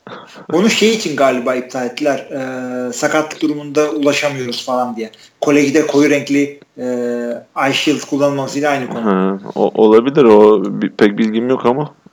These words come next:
Speaker 1: Sanki
Speaker 2: Olabilir.
Speaker 1: bunu konuşmuştuk da birkaç sene önce oldu bu yasaklama. Neyse. Ee, son olarak diyor ki Podcast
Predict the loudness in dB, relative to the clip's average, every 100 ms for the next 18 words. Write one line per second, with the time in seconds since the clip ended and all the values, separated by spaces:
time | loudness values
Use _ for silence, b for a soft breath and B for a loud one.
0 | _ _ _ _ -10 -4 2 2 2 -2
1 | -4 -6 -8 -8 -10 -4 -4 -2 -2 -2
2 | -2 -2 0 2 0 -2 -2 -4 -8 -8
3 | -4 -4 -4 -6 -12 _ -20 B B B
4 | B B B _ -6 -4 -4 -4 2 4
5 | 4 2 -2 -4 -4 -4 -4